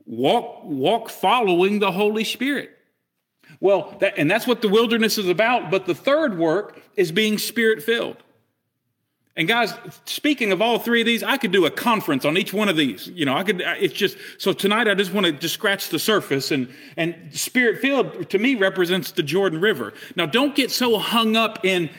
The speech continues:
in where these things happen. Just know that this happens in the wilderness. Just, just have a general idea about these things,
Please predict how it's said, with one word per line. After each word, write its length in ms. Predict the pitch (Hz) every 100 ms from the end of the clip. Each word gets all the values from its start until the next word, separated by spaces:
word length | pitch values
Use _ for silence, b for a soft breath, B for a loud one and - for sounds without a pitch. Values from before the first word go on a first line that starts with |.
| 156 -
in 300 | 185 160 - -
where 340 | 127 196 233 175
these 300 | 214 196 -
things 220 | 180 151
happen. 560 | 226 196 - 123 139 123
Just 260 | 160 254
know 320 | 226 247 233 185
that 320 | 160 151 135
this 220 | 226 233
happens 520 | 226 220 196 160 156 -
in 160 | 196
the 80 | 170
wilderness. 680 | 175 190 127 101 - - - _ _ _ _ _ _
Just, 200 | - 226
just 160 | 233 214
have 160 | 240 202
a 60 |
general 500 | 147 135 233 254 240
idea 540 | 185 196 196 151 233 180
about 280 | 143 135
these 240 | - 123 -
things, 380 | 123 104 -